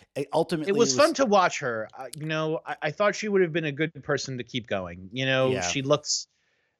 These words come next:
Speaker 2: um, I think her look and feel is good. I think her general characterization is, is there. I, I think she needed some more shading and some more color, more colorization. Like, she just needed more, uh,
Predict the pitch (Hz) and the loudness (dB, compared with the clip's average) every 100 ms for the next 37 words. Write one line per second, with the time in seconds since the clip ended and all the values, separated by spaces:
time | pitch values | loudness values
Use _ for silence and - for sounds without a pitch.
0 | - 135 131 123 120 113 95 _ _ - | -4 0 2 0 -4 -8 -10 _ _ -8
1 | 131 143 143 131 131 123 117 185 185 165 | -2 -2 0 0 0 -2 0 4 4 4
2 | 135 165 165 165 160 - 131 147 139 - | 4 6 8 8 4 0 -2 -2 -4 0
3 | 131 120 131 131 143 139 139 139 123 - | 0 0 0 0 2 2 0 -2 -6 0
4 | 143 135 143 139 131 139 - 143 139 131 | 0 2 0 2 2 0 -2 -6 -6 -6
5 | 143 147 123 135 135 135 135 - 104 113 | -4 -4 -2 4 6 6 4 0 -6 -8
6 | 113 - - 143 127 135 131 123 107 120 | -10 -20 -12 -10 -8 -8 -6 -6 -6 -6
7 | 117 117 127 123 120 117 110 101 _ _ | -6 -2 0 0 0 -4 -10 -10 _ _
8 | _ _ - 135 127 117 135 123 113 110 | _ _ -14 -6 -2 -2 2 4 4 0
9 | _ - 120 110 120 110 98 95 - 90 | _ -10 -6 -2 0 0 2 -2 -2 -8
10 | 92 - 117 113 135 120 120 120 113 101 | -8 -8 -8 -4 0 0 0 2 2 2
11 | - _ _ 104 67 104 107 101 98 | -4 _ _ -16 -8 0 4 4 2